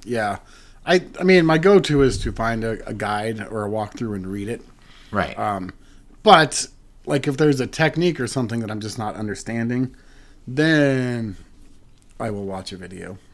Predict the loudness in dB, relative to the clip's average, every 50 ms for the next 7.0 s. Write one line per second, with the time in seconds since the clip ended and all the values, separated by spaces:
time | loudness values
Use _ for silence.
0 | _ _ _ -20 _ _ _ -20 _ -20 _ _ _ _ -20 -20 -20 _ _ -18
1 | -16 -12 -8 -6 -6 -6 -6 -8 -10 -14 -16 -18 _ _ -10 -10 -10 -10 -12 -18
2 | -20 _ _ _ _ _ _ _ _ _ _ -20 -20 -20 _ _ _ _ _ -12
3 | -10 -8 -8 -8 -8 -10 -10 -10 -8 -8 -8 -8 -10 -10 -10 -12 -12 -12 -12 -12
4 | -12 -12 -12 -12 -14 -14 -12 -10 -8 -8 -8 -10 -12 -14 -18 -20 -20 -20 _ _
5 | _ _ 0 0 2 2 2 0 -2 -4 -8 -8 -12 -18 _ _ _ -2 -2 2
6 | 4 2 2 2 0 -4 -4 -2 -2 0 0 0 0 -2 -2 -4 -4 -6 -8 -12